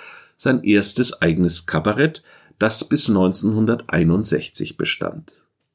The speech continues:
Nach der Auflösung trat er fast nur noch als Solokünstler auf.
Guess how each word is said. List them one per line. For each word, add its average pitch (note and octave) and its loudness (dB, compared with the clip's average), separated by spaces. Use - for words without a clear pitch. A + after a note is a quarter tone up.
Nach G#2 0
der - 0
Auflösung B2 2
trat B2+ 0
er A2+ 2
fast - -4
nur C3+ 4
noch G#2 0
als A#2 0
Solokünstler - 0
auf. - -12